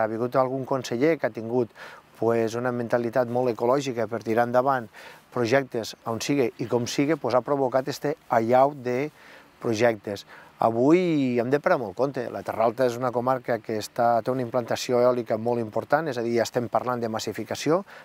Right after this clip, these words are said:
per tant, els projectes avui s'han de valorar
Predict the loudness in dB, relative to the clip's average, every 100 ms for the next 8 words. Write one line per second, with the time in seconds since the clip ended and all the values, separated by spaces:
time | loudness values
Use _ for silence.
0 | -8 -4 -2 2 2 0 -8 -20 -20 -2
1 | -2 -2 -6 0 0 0 0 0 2 2
2 | 4 4 2 2 0 -2 -2 0 2 2
3 | 2 2